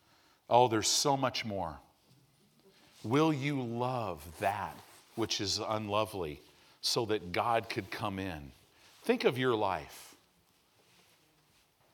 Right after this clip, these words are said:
We all have the same story. It's just the facts are different.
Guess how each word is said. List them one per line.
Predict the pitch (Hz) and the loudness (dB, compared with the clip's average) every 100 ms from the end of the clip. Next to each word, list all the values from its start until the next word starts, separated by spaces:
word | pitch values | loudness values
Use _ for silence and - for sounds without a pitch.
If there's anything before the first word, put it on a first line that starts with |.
| _ _ _ _ | _ _ _ _
We | 175 247 | 2 6
all | 143 135 | 8 8
have | 120 107 98 | 6 2 0
the | 92 | 0
same | - - 123 127 101 | 2 4 2 0 0
story. | 90 - - 110 98 90 98 | 2 2 2 0 0 0 -2
It's | - | -2
just | - 117 - | -2 -4 -2
the | 127 | -6
facts | - 156 135 - - | -2 -2 -2 -2 0
are | 92 | 0
different. | 82 80 - 76 | -2 -8 -12 -18